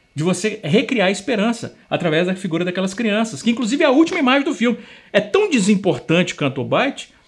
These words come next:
que o filme volta ali para o último plano, para mostrar um menininho que também tem a força, né? Ele pega a vassoura usando a força, e ele ergue a vassoura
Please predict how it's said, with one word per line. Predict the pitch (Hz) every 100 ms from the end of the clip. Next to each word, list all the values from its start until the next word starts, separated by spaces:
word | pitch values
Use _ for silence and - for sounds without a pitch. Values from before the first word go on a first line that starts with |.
| _ _ _
que | -
o | 269
filme | 262 294
volta | 214 160 262 302 208
ali | 190
para | 240 277
o | 247
último | 262 294
plano, | 294 247 254 254
para | - 226
mostrar | 226 202 214
um |
menininho | 220 220 220 190 285
que | -
também | 143 135
tem | 151
a | 180
força, | - 190 277 - - _ _
né? | - -
Ele | 151
pega | 139 135 123
a | 120
vassoura | 117 - 139
usando | 131 135
a | 190
força, | 196 254 - - - - -
e | 196
ele | 196
ergue | 175 170
a | 180
vassoura | 202 190 202 240 294